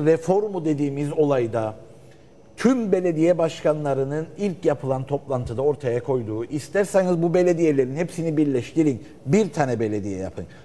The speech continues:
Ama bizim gelirlerimizi T L bazım-, bakımından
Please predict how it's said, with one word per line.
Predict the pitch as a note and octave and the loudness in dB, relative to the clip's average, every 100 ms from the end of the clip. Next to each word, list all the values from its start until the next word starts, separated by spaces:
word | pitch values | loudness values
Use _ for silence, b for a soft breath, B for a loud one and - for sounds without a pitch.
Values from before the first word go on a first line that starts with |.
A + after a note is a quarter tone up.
| B | B
Ama | B2 C3 B2+ | -2 -2 -2
bizim | C#3 G3+ F#3 | -2 -4 0
gelirlerimizi | F3 E3+ D#3+ D3+ C#3+ C3 A#2 D3+ D3+ B B B B - | 2 2 2 2 2 -4 -4 -2 -2 B B B B -2
T | D3+ C#3+ | 0 2
L | F3 F#3+ | 2 2
bazım-, | F3 D3+ B2+ C3+ C3 C3+ | 0 0 0 -2 -2 -6
bakımından | A#2+ B2 - B2+ A2+ G#2 G2+ | -2 -2 0 -2 -2 -4 -6